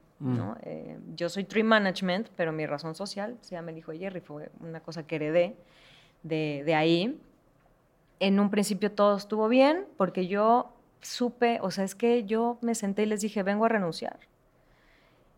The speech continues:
Speaker 2: Y, pues, fue fuertísimo porque nadie lo vio venir,
Speaker 1: Mm.
Speaker 2: ¿no? Y fue como esto, como de, claro, es que como está deprimida,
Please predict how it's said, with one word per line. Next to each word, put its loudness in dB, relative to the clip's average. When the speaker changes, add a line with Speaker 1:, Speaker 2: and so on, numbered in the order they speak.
Speaker 2:
Y, -4
pues, -10
fue 4
fuertísimo 2
porque 0
nadie 4
lo 4
vio 2
venir, -2
Speaker 1:
Mm. -10
Speaker 2:
¿no? -6
Y -4
fue -2
como 4
esto, -2
como -2
de, 0
claro, -2
es -8
que -20
como -10
está -6
deprimida, -6